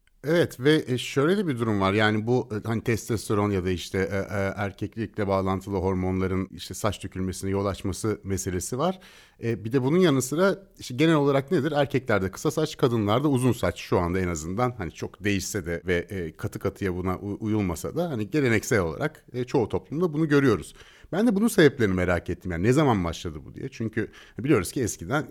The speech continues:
pek böyle bir ayrım yok. Genelde herkesin saçları uzun kullanılıyor o dönemde. Şunu gördüm. Antik Yunan'da orada saç uzatılıyor. Güç ve saflıkla ilgili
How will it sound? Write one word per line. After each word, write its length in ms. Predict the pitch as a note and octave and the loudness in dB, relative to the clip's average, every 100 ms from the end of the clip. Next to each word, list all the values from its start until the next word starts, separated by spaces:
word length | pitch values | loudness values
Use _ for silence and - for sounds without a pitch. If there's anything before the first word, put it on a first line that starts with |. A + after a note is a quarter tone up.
| - | -6
pek 240 | C#3+ B2+ - | -4 -4 -2
böyle 180 | F#2 F#2 | 0 0
bir 140 | F#2 | -2
ayrım 260 | F#2+ E3+ D#3 | 0 0 0
yok. 200 | F2+ - | -2 -6
Genelde 380 | F2 D#2+ F#2+ G#2 - | -6 -6 -6 -6 -4
herkesin 400 | G#2+ G2 D2+ D2+ | -6 -4 -6 -8
saçları 420 | - E2 G2+ D#3 | -8 -8 -4 -2
uzun 240 | D3+ D3 | 2 0
kullanılıyor 520 | C3 F#2 E2+ D#2+ D#2+ D2 | 0 -2 -2 -4 -6 -8
o 100 | D2 | -12
dönemde. 440 | C2 C2 D#3+ F#3+ - _ | -12 -8 -6 -6 -10 _
Şunu 500 | - - - G3 G#3+ | -18 -4 2 2 6
gördüm. 420 | D3 G#2+ F#2 D#2 - - - | 6 6 2 -6 -8 -6 0
Antik 380 | C3+ C#3 F#3+ | 2 0 -2
Yunan'da 580 | G3 D3+ C3 C#3 G3+ A#3+ - _ - | 2 2 2 0 -2 -4 -16 _ -4
orada 280 | F3+ E3+ C3 | 0 2 2
saç 220 | G#2+ G#2 | 0 -2
uzatılıyor. 600 | F#2 F#2 F2+ E2 E2 D#3 - - | -4 -4 -4 -6 -4 -6 -10 -10
Güç 300 | B2+ C3+ C3+ | -8 -8 0
ve 80 | C3+ | 0
saflıkla 540 | - A#2+ - - G2+ | 4 0 0 -2 0
ilgili 340 | F2+ D2+ D#2 | -2 -4 -8